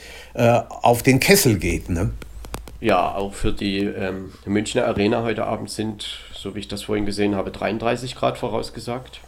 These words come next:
Speaker 2: Ähm, bei dem Spiel Portugal gegen Deutschland jetzt gleich. Und das könnte dann auch ein Faktor in München natürlich sein.
Speaker 1: Auf jeden Fall. Es ist schon irgendwo verrückt, äh, in Sevilla, wo heute Abend ja die Spanier und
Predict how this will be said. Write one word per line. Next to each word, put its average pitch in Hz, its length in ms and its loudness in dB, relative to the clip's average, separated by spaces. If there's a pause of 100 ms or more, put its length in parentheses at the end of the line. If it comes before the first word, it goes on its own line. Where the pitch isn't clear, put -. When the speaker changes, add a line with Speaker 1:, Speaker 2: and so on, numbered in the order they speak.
(1080)
Speaker 2:
Ähm, 95 320 -2
bei 95 140 0
dem 98 100 -4
Spiel - 220 -8
Portugal 101 420 2
gegen 98 220 -6
Deutschland 95 420 -4
jetzt 101 220 -6
gleich. - 520 -6
Und 101 460 -4 (400)
das - 240 -4 (140)
könnte 101 240 -2
dann 104 180 0
auch 104 180 -4
ein 95 80 -4
Faktor 113 440 0
in 113 80 -2
München 117 320 -2
natürlich - 420 -6
sein. 95 200 -8 (1120)
Speaker 1:
Auf - 200 2
jeden 117 220 6
Fall. 147 240 8
Es 82 100 2
ist 135 200 2
schon 156 260 6
irgendwo 147 460 8
verrückt, 131 560 4
äh, 120 260 8
in 120 360 2
Sevilla, 120 580 8
wo 101 140 6
heute 113 260 4
Abend 120 360 2
ja 113 140 4
die 104 160 2
Spanier 123 640 4
und 104 240 2